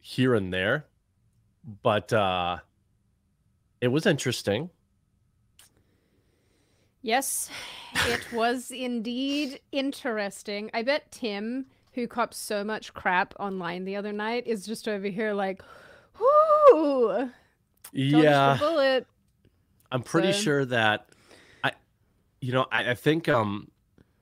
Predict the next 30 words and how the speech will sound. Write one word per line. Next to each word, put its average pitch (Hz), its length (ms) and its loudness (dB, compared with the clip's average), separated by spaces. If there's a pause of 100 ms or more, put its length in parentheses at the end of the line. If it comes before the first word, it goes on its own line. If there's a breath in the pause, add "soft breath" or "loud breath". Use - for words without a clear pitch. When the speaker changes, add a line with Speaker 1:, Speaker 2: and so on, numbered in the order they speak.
(100)
Speaker 1:
I, 117 180 -4
I 139 140 6
think 165 240 -2
that - 260 -2
Tim 139 300 0
did 113 280 0 (180)
the 117 80 -2
best 107 280 0
he 113 80 -2
could. 120 380 -2 (720)
Uh, 90 640 -2 (340)
I 113 100 0
think 110 300 -2
that, 98 360 0
you 120 120 -2
know, 101 80 0
I 95 60 -2
talked 120 360 -2
to, - 100 -8 (260)
to 113 60 -10
Tim 104 320 -4
and, 95 220 -8
and 95 320 -8
they, 113 260 -2 (600)
everything 143 260 0
was 147 160 2
fine. 131 400 0
Like, 95 220 -8
everyone 117 240 -2
was 104 180 -6